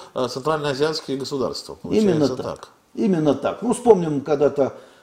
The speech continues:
Speaker 2: э, американцы располагались, э, на базе МАНАС под
Speaker 1: Ну да,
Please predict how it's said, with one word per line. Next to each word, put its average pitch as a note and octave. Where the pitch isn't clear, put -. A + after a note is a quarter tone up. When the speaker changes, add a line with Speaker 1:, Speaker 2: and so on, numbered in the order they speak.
Speaker 2:
э, A#2
американцы C#3
располагались, C3+
э, A2
на C3
базе C3
МАНАС G#3+
под F3+
Speaker 1:
Ну G3
да, G3